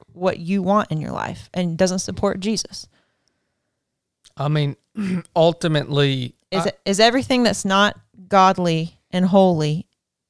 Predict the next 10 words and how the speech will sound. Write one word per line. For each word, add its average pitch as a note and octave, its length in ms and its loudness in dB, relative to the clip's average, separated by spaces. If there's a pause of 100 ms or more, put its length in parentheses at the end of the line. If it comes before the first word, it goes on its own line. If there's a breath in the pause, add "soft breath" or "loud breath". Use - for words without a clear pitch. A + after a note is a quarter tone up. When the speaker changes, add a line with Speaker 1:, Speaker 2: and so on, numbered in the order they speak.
(380)
Speaker 1:
demonic? - 520 -4 (640)
Speaker 2:
Ultimately, C#3+ 1000 0
there C3 380 0
are B2+ 220 0
two B2+ 680 -4
driving B2 520 0
forces B2 540 -4
in B2+ 260 -2
the A2+ 100 -4
universe. A2 640 -4